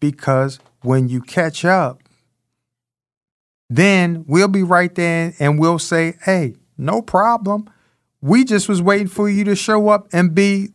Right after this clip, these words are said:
like the regular folk." 'Cause there's the people that's better than. But then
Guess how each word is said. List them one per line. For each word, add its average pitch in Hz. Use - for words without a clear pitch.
like 175
the 170
regular 156
folk." -
'Cause 175
there's 220
the 208
people 208
that's 175
better 175
than. 165
But 147
then 196